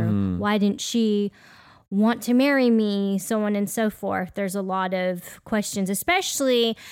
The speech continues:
Speaker 2: if your ex moves on to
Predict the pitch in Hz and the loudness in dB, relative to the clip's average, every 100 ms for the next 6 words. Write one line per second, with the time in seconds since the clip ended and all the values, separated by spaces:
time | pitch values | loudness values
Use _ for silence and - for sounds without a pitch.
0 | - _ 226 226 214 208 208 214 208 202 | -20 _ 2 2 2 -2 0 0 0 -2
1 | - 214 214 - - - 214 226 208 208 | -2 -2 -2 -4 -10 0 4 4 4 0
2 | 208 208 - 214 208 | 0 0 0 0 -2